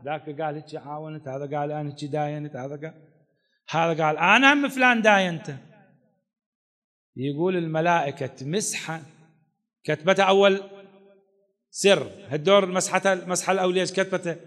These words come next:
علانية. مسحة الثانية، مسحته كتبته رياء. راح انتهى.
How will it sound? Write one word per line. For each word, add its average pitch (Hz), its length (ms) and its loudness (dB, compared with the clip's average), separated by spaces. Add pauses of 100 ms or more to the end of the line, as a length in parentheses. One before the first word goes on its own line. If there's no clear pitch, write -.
(540)
علانية. 165 640 4
مسحة 233 320 2
الثانية، 208 480 4
مسحته 254 520 2
كتبته 220 680 -2 (160)
رياء. 127 520 -6 (1400)
راح 139 260 -10
انتهى. 85 280 -20